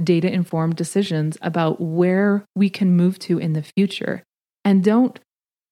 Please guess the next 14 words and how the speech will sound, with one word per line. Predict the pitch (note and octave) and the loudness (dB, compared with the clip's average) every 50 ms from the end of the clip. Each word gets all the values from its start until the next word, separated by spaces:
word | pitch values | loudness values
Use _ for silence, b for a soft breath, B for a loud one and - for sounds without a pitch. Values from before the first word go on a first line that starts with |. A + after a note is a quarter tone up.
| _ _ _ | _ _ _
focus | A3+ B3 C#4+ - - - - F3 - - - | 0 2 2 2 0 -2 -2 -4 -6 -12 -14
so | - - - G3 G3 | -14 -4 0 2 2
much | G3 G3 G3+ G#3 - - - | 4 4 2 0 -2 -4 -4
on | F#3 E3+ E3 E3 E3 E3 - - _ _ _ _ _ _ - | -2 0 0 2 0 0 -2 -6 _ _ _ _ _ _ -8
the | F3 F3+ | -6 -6
past, | - - - - - - - - - - | -6 -6 -10 -10 -10 -10 -14 -18 -8 -4
right? | F#3+ F#3+ | -4 -4
The | F3+ F#3+ | -4 -4
past | - - - A3 A#3 A3+ - - | -8 -4 -2 -2 -2 -2 -2 -4
doesn't | G#3+ G3 G3 F#3+ F#3 | -2 -2 0 -2 -2
define | - E3 - - - E3+ E3 D#3+ E3 | -2 -4 -4 -4 -4 -2 0 0 -2
who | E3 - - F#3+ F3+ | -2 -2 0 0 2
you | E3+ D#3 D#3 C#3+ - | 2 2 0 -2 -2
are. | - - - - - - - | -4 -4 -4 -4 -6 -8 -10